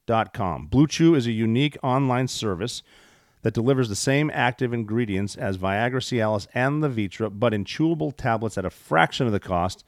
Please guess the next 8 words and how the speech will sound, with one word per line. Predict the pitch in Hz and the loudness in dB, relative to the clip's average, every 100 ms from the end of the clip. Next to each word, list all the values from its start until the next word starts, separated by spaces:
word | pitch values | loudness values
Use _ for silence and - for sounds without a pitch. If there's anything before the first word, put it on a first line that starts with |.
| _ - - - _ | _ -20 -20 -20 _
You | 117 | -6
can | 117 | -2
take | - 135 | 2 2
'em | 123 | 2
anytime, | 151 147 147 135 127 | 0 -2 2 2 2
day | 107 113 | 2 2
or | 131 | 2
night, | 110 101 110 | 0 -2 -4